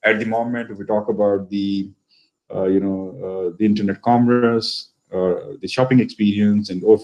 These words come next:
if we talk about the famous, uh, you know, commerce, uh, platforms, uh, such as Amazon, eBay, and many other websites, the most of them are managing the user interaction with the help of, uh, the cookies here.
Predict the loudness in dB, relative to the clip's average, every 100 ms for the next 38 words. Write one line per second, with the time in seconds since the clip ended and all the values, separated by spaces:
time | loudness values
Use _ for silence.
0 | -4 -8 2 2 2 -4 -4 -4 2 4
1 | 6 2 -4 _ _ _ _ _ _ 0
2 | 2 2 2 0 -6 -12 -14 -10 -6 -2
3 | 0 -2 -4 2 4 6 6 4 0 -4
4 | -6 2 4 4 0 -10 _ _ 4 4
5 | 4 4 4 0 -6 -8 -12 _ -6 -4
6 | -2 -2 -4 0 0 0 0 2 2 0
7 | 0 0 2 0 0 0 -2 -6 -12 -8
8 | -2 2 4 4 2 0 0 -4 -2 -4
9 | -4 -6 -6 -6 2 2 2 -4 -18 -20
10 | -20 _ 2 4 4 4 2 4 2 2
11 | -2 -2 -2 2 2 2 -4 -4 -4 2
12 | 2 6 4 4 -2 _ _ _ _ -16
13 | -14 -12 -14 -16 -12 -12 -12 _